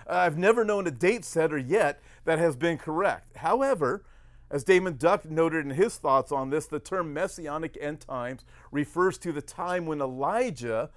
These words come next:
the prophet Elijah, will appear and the age of peace will begin. Of that, we are also reminded that the prophet Malachi wrote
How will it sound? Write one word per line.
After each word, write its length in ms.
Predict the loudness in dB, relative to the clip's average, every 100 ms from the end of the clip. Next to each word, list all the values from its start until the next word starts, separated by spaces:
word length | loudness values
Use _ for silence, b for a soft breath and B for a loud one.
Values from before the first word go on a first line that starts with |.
| b
the 60 | -6
prophet 360 | 0 0 0
Elijah, 360 | -2 0 0 -2
will 160 | -2
appear 480 | -2 -4 -4 -4 -4 b b -4
and 160 | 0
the 160 | 2 2
age 220 | 0 0
of 80 | -6
peace 320 | -4 -4 -2
will 140 | -4
begin. 400 | -4 -4 -2 -2 -8 b b b b
Of 220 | 6 8
that, 180 | 8 4
we 120 | 2
are 120 | 2 6
also 320 | 6 6 0
reminded 580 | -2 0 -2 -2 -2 -2
that 160 | -4
the 100 | -4
prophet 440 | -6 -4 -2 -2 -4
Malachi 520 | -2 -2 -2 -2 -2
wrote 360 | 2 4 2